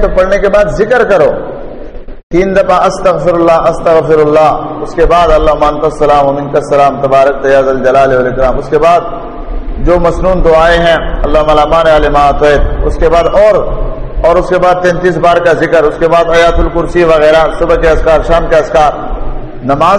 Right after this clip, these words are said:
سے فارغ ہونے کے بعد معنی یہ نہیں کہ آپ تم خاموش ہو کے بیٹھ جاؤ، نہیں، عبادت کرو، اللہ کا ذکر کرو، ہر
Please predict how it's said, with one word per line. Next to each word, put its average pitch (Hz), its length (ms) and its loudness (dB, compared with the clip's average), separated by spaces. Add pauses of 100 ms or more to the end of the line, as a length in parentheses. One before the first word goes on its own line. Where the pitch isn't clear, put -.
سے 196 160 2
فارغ 175 340 2
ہونے 185 200 2
کے 185 140 0 (120)
بعد 180 200 2 (120)
معنی 180 200 2 (100)
یہ 208 60 4
نہیں 220 140 -2
کہ 214 60 2
آپ 190 220 2
تم 180 200 -2
خاموش 160 360 2
ہو 147 100 0
کے 135 100 2
بیٹھ 117 220 0
جاؤ، 98 160 -2 (180)
نہیں، 170 240 -2
عبادت 127 480 0
کرو، 131 220 2 (840)
اللہ 160 320 2
کا 180 100 2 (100)
ذکر 208 340 2
کرو، 131 200 2 (200)
ہر 165 120 2